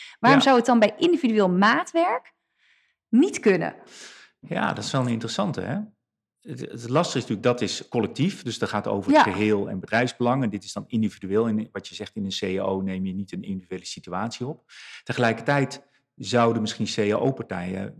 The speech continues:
Speaker 2: wel, als het gaat om duurzame inzetbaarheid, hè, het langer kunnen behouden van medewerkers, maar ook inzetbaar houden van medewerkers.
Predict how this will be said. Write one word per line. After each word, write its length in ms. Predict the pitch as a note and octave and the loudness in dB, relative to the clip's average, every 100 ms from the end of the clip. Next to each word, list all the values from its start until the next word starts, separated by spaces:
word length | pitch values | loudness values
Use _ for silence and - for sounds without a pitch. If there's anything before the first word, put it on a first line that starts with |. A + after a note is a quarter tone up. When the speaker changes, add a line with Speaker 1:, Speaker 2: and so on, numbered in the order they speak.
| F2+ | -6
Speaker 2:
wel, 440 | G#2 G2+ G#2 G#2+ | -2 0 0 -2
als 120 | - - | -8 -8
het 100 | - | -6
gaat 160 | G2 | -6
om 140 | F2 F2 | -6 -2
duurzame 520 | A#2+ C#3+ C#3 F#2 F#2 | 0 2 0 -6 -10
inzetbaarheid, 840 | F#2+ F2 F#2 - G2+ A#2 G3+ - _ _ _ _ _ _ | -10 -8 -8 -8 -12 -10 -10 -12 _ _ _ _ _ _
hè, 160 | G#2+ | -8
het 220 | A2 G#2 F#2+ | -6 -4 -2
langer 320 | A#2 C3 A2 | 0 0 0
kunnen 200 | A2+ F#2+ | -2 -4
behouden 360 | G2 A2 G#2 | -2 0 0
van 120 | F#2+ G2 | -2 -2
medewerkers, 560 | G2+ G2+ F#2+ F#2 - | -2 -2 -4 -6 -10
maar 160 | F#2+ F#2 | -10 -10
ook 140 | F#2+ | -10
inzetbaar 480 | F#2 F#2 G2 A#2+ B2+ | -10 -6 -4 -4 -4
houden 220 | A#2+ A#2+ | -4 -6
van 140 | - A2 | -6 -4
medewerkers. 840 | G#2+ A2 G#2+ G#2 G#2 - C#3+ - | -2 -2 -4 -6 -8 -12 -18 -18